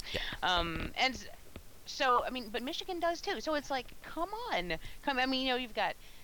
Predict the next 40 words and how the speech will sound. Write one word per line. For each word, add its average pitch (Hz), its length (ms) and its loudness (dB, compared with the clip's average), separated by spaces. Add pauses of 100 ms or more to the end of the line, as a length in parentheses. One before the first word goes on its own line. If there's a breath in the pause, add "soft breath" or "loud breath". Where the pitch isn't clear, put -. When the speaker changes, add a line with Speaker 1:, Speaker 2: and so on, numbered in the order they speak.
(260 loud breath)
Speaker 2:
uh, 226 100 -8
there 247 120 -4
are - 20 0
a 254 40 -2
lot 269 200 -2
of 269 80 -2
people 262 360 -2
who 214 140 -2
are 165 120 0
from 156 240 -4
Michigan 131 520 -6 (160)
who, 165 260 2
Speaker 1:
Yeah. 147 180 0 (200)
Speaker 2:
uh, 123 400 4
who 185 160 2
are 196 60 4
in 190 140 2
the 180 60 0
m-, 170 120 -6
hi-, 190 160 -2 (500)
business 165 360 -2
now. 120 160 0
And - 80 -2
I'm 196 100 0
like, 202 140 -2
"Bring 196 320 2
it 311 120 4
back 277 180 2
here. - 280 -4 (240 loud breath)
Bring 262 160 0
it 262 100 0
back 226 200 0
home." 175 220 0
'Cause 240 160 2
it 240 100 2
really, 311 320 2
and 277 160 2
it 269 100 2
affects - 540 -2 (260)
in 233 260 -2